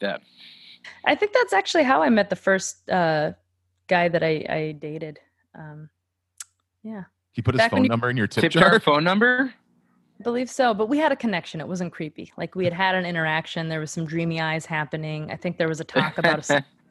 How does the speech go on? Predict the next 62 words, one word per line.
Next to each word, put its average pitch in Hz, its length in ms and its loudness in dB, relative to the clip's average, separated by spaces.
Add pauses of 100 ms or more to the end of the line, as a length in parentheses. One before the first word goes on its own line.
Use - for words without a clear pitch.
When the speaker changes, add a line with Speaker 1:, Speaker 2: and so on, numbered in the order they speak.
(160)
Speaker 1:
<laughs> - 440 -20
Speaker 2:
you 302 60 -4
could 370 120 2
kinda 330 200 2
pull 247 300 2
over 226 200 2
to 202 60 0
the 180 80 -2
side 170 360 0
'cause 196 120 -4
we 180 60 0
had 170 60 0
an 165 80 -4
ice 170 200 -6
cream 208 220 -6
cake, 226 360 -6 (180)
or 180 120 2
ice 180 200 0
cream 190 180 -6
case, 196 380 -6
rather. 208 360 -2 (240)
Speaker 3:
<laughs> - 380 -8
Speaker 2:
I 214 60 2
don't 214 100 0
do 185 80 -2
a 165 40 -4
podcast 160 480 -4
very 151 160 -8
much. 151 260 -12 (340)
Um, 185 240 -4 (260)
there 226 80 0
was 233 100 2
an 240 60 0
ice 240 180 -2
cream 220 200 0
case, - 500 -4
so - 120 -10
you 190 40 -6
could 175 160 -6
pull 214 140 -4
over 202 180 -2
to 185 60 -4
the 165 60 -4
side, 147 340 -2
and 185 60 -4
we 170 60 -2
had 156 120 -6
two 233 160 -4
Speaker 3:
Mm. 190 40 -8
Speaker 2:
baristas, 151 500 -8
which - 180 -12
meant 180 200 -2
that - 100 -4
one 190 200 -4
barista 180 340 -4
could 175 160 -4
deliver 165 340 0
the 165 80 -2
coffee 160 560 -6
and 160 160 -8
say, 156 200 -2
"No, 160 480 0